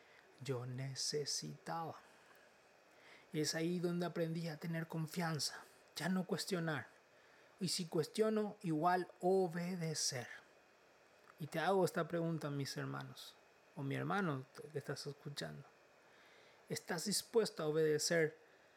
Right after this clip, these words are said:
a Dios en lo que sea? Y aclaro, en lo que sea, lo que sea, no lo que tú crees nomás,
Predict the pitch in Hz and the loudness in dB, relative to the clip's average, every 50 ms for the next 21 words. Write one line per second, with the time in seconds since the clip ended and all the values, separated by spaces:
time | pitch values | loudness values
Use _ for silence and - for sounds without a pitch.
0 | - - - 143 135 135 139 156 165 160 - - - - - 127 127 120 123 - | -20 -12 -6 -4 -2 0 2 4 4 4 2 -2 -10 -8 -6 -4 -2 -2 -4 -4
1 | 127 - - - 113 127 151 220 240 - - - - - - - - - - - | -2 -2 -2 -2 -2 -4 -4 -4 -6 -8 -18 -20 -20 -20 -20 -20 -20 -20 -20 -14
2 | - 131 123 104 - 185 202 214 214 170 127 - - - 151 151 147 147 139 135 | -4 -4 -4 -4 0 0 2 4 6 4 4 2 -2 -2 0 0 2 2 2 0
3 | 131 131 170 220 269 - - - - 262 247 - - - - - 220 220 226 214 | 2 2 2 2 2 -2 -6 -8 -6 -4 -2 0 0 0 2 2 4 4 4 4
4 | 170 - - - - _ _ _ _ - - - 143 160 175 208 247 247 - - | 2 -2 -6 -10 -14 _ _ _ _ -18 -6 -2 0 2 4 4 4 2 2 0
5 | - 254 247 226 - - 180 165 156 151 170 247 294 311 311 294 277 277 - 240 | 2 2 2 4 4 4 2 4 4 4 4 6 6 6 6 6 4 6 4 4
6 | 196 - 247 220 - - 226 226 214 196 156 151 175 165 170 196 240 247 - - | 4 4 -4 -2 4 6 6 8 8 6 4 2 0 0 0 2 2 2 2 2
7 | - - - | 0 -2 -4